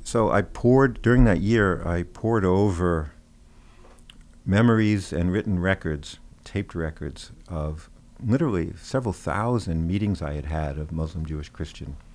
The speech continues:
folks in dialogue over twenty years. I was just searching for some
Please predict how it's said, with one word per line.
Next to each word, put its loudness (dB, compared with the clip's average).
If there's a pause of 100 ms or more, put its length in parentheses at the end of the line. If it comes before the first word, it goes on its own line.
(760)
folks -4
in -6
dialogue -2
over -10
twenty -10
years. -10 (1080)
I 0
was 4
just 0
searching 2
for -6
some 0